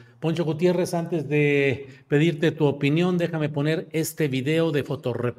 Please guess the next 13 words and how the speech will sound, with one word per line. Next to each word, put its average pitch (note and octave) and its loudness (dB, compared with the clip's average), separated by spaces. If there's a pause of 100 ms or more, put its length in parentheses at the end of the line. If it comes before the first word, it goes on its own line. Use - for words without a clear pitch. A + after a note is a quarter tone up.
(160)
Fotoreporteros C3 -4
M D#3 -2
X F3 -4 (320)
que C3 2
da C3+ 0
cuenta D#3+ 0
de B2 -4
cómo G3 0
estuvo F3+ -2
la B2+ -2
reunión C3+ 0 (240)
de A#2 2
ayer. G2+ 0